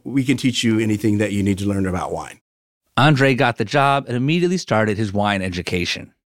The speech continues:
Speaker 1: The last two days of training, we tasted about sixty percent of all the wines.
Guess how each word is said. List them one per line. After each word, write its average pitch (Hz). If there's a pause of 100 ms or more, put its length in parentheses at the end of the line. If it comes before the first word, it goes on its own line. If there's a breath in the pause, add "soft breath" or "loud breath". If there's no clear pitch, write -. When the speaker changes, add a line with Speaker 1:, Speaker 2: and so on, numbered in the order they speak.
(120)
Speaker 1:
The 110
last 117
two -
days 120
of 110
training, 98 (440 loud breath)
we 113
tasted 107
about 95
sixty -
percent 107
of 98
all 101
the 98
wines. 87